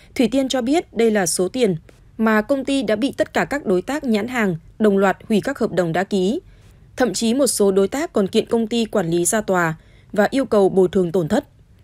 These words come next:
Nữ ca sĩ viết, "Mặc dù trong sự việc này bên tôi và công ty quản lý không có làm gì sai hay vi phạm đạo đức pháp luật, nó chỉ đơn giản là một lời tố cáo vô căn cứ, hoàn toàn là bịa đặt của cô Hằng,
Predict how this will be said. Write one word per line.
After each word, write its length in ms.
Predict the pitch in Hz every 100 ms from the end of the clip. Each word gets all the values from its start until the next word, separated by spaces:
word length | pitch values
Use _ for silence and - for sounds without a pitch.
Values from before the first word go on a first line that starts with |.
| - - -
Nữ 140 | 214
ca 140 | 247 233
sĩ 180 | 214
viết, 200 | 208 269 - - - - -
"Mặc 120 | 240
dù 280 | 220 233 220
trong 160 | 277
sự 140 | - 196
việc 200 | 196 190
này 260 | 190 175
bên 180 | 180 233
tôi 200 | 214 226
và 100 | 202
công 240 | 196 214 214
ty 140 | 233
quản 240 | 202 175
lý 280 | 165 175 269 - - -
không 260 | - 285 269
có 120 | 233
làm 180 | 240 185
gì 200 | 190 175
sai 320 | 226 226 208 - -
hay 240 | 214 220
vi 140 | 202 208
phạm 200 | 202 -
đạo 120 | 165
đức 160 | 202 269
pháp 140 | 277
luật, 200 | 214 175 - _ - - - -
nó 260 | 208 202
chỉ 160 | 247 247
đơn 200 | 262 262
giản 280 | 240 202 175
là 80 |
một 220 | 175 175 185
lời 160 | 180 165
tố 140 | 185
cáo 260 | 185 175 190
vô 160 | 262
căn 240 | 240 226 214
cứ, 320 | 202 185 349 - -
hoàn 220 | 226 202
toàn 260 | 196 185
là 100 | 180
bịa 160 | 170 175
đặt 200 | 180 175
của 100 | 175
cô 160 | 165 196
Hằng, 220 | 185